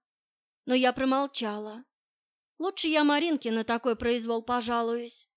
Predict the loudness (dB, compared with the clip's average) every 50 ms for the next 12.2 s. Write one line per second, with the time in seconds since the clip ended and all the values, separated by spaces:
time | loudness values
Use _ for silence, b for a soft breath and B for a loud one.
0 | _ _ _ _ _ _ _ _ _ _ _ -6 0 4 4 6 6 4 4 2
1 | 0 -4 -2 -2 0 0 0 0 0 0 -2 -2 -2 -4 -6 -4 -6 -6 -4 4
2 | 4 6 8 8 6 6 4 2 0 -2 -2 -2 0 0 0 0 -2 -6 -8 -8
3 | -6 -2 0 0 2 2 2 0 0 0 0 0 0 -2 -4 -2 0 0 0 0
4 | -2 -4 -6 -6 _ _ _ _ _ _ _ _ _ _ _ _ _ _ _ _
5 | _ _ _ _ _ -6 -2 2 4 4 4 4 2 2 0 0 0 0 -2 2
6 | 4 4 4 4 4 2 0 -2 -4 -4 -4 -4 -4 -4 -4 -4 -4 -2 -2 -2
7 | -2 -2 -4 -4 -4 -4 -6 -6 -6 -4 -2 -2 0 -2 -2 -4 -6 -8 -8 -10
8 | _ _ _ _ _ _ _ _ _ _ _ _ _ _ _ _ _ _ _ _
9 | _ _ _ _ _ _ _ _ _ _ _ _ _ _ _ _ _ -8 -2 0
10 | 0 0 0 -4 -6 -2 0 0 0 2 2 2 2 4 2 2 0 0 -2 -2
11 | -2 -2 -4 -6 -8 -6 -6 -4 0 0 0 0 0 -4 -6 -8 -6 -6 -4 -6
12 | -6 -6 -8